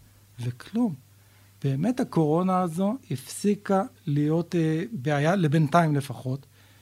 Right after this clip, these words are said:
וכשחושבים על זה, חד משמעית, באופן מדהים, כמה גאונים המציאו לנו את החיסונים, ו-, ו-, ושינו את התמונה מקצה לקצה במ-,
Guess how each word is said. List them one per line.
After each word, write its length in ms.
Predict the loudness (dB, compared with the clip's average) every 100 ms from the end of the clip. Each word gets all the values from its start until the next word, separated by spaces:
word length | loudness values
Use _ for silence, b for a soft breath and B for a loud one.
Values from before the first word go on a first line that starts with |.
| b b _ -12
וכשחושבים 520 | -6 -4 0 2 2
על 80 | 2
זה, 240 | 2 -2 -4 -14
חד 340 | -14 0 4 4
משמעית, 580 | 4 2 0 0 -2 -8 _ -20 -20 _ -4
באופן 420 | 0 0 2 2
מדהים, 440 | 2 -2 -2 -2 -4 b b b b
כמה 240 | 2 4 4
גאונים 720 | 4 4 4 2 4 4 0 -4 -2
המציאו 360 | -2 2 2
לנו 200 | 4 2
את 100 | 0
החיסונים, 680 | -4 -6 -6 -2 0 2 0 -2 b b b b -6
ו-, 340 | 2 4 4 2
ו-, 300 | -6 -6 -6 -8 -4
ושינו 480 | 0 2 4 4
את 120 | 4 4
התמונה 840 | 4 2 -2 -6 -2 0 2 4
מקצה 400 | 2 0 0 0
לקצה 420 | 0 -2 -2 -2
במ-, 240 | 0 0